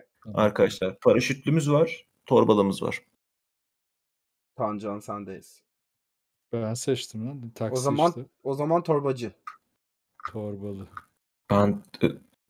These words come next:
Speaker 2: e, okey. Nişanlım Diana ile toplam iki yıldır beraberiz. Nişanı da sekiz ay önce yaptık. Düğünümüz Şubat ayında. Ee, Diana bayağı içi dışı güzel bir kadın. Çok canlı bir kişiliği var ve açık ara beraber olduğum en çekici insan.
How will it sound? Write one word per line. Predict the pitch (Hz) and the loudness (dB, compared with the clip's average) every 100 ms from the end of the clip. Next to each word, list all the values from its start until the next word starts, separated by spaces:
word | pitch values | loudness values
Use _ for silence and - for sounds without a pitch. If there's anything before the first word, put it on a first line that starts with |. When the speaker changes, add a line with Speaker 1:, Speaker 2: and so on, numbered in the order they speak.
| - | -2
Speaker 2:
e, | 85 | 0
okey. | - 98 98 - - - - - - - _ | 2 2 2 -4 -16 -14 -14 -14 -16 -20 _
Nişanlım | 113 123 156 170 190 180 117 | 8 10 10 10 8 8 8
Diana | 113 127 156 131 | 10 10 8 4
ile | 107 120 | 4 2
toplam | 123 107 - 123 - | 2 -2 0 -2 -2
iki | - 127 | -6 0
yıldır | 110 101 107 | 0 0 0
beraberiz. | 95 80 69 65 - | 2 2 0 -4 -6
Nişanı | 95 - 127 139 | -8 -2 0 0
da | |
sekiz | 139 120 113 | -2 -4 2
ay | 98 87 | 2 2
önce | 90 | 0
yaptık. | 90 - - - | 0 0 -10 -4
Düğünümüz | 113 104 95 101 127 127 | 0 2 0 -2 -4 -4
Şubat | - 87 - | -2 -2 0
ayında. | 69 95 - - _ _ _ _ 110 | -6 -6 -14 -18 _ _ _ _ -2
Ee, | 104 95 98 | 2 2 6
Diana | 131 185 170 196 202 | 8 8 6 4 4
bayağı | 147 139 147 | 8 8 6
içi | - - 139 | 2 -4 -4
dışı | 127 131 | -2 -4
güzel | 117 101 87 85 | 0 0 0 -2
bir | 76 | -8
kadın. | 73 - - _ | -12 -16 -20 _
Çok | - 196 - | -8 -8 0
canlı | 117 104 101 | 2 2 -4
bir | - | -6
kişiliği | - - 69 | -10 -8 -8
var | - - - | -6 -6 -6
ve | - - - | -6 -6 -6
açık | - - 247 | -6 -4 -2
ara | 180 170 | 0 2
beraber | 143 127 123 123 | 4 2 2 2
olduğum | 113 117 113 | 0 -2 -4
en | 110 | -6
çekici | 113 - 95 92 | -8 -14 -12 -10
insan. | 82 - | -8 -10